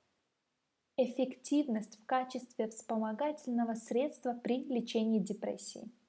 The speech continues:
Хорошо. Польза рыбьего жира. Польза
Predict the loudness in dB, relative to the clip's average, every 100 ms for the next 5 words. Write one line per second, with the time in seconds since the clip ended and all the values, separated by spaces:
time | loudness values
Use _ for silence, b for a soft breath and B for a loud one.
0 | _ _ _ _ _ _ _ _ _ _
1 | _ _ _ _ _ -2 2 2 0 -4
2 | -8 _ _ _ _ _ _ _ _ _
3 | _ _ _ _ b b b _ 8 12
4 | 12 12 10 6 -2 -14 0 6 8 8
5 | 6 4 4 2 2 0 -6 _ _ _
6 | _ _ _ _ 4 6 6 4 0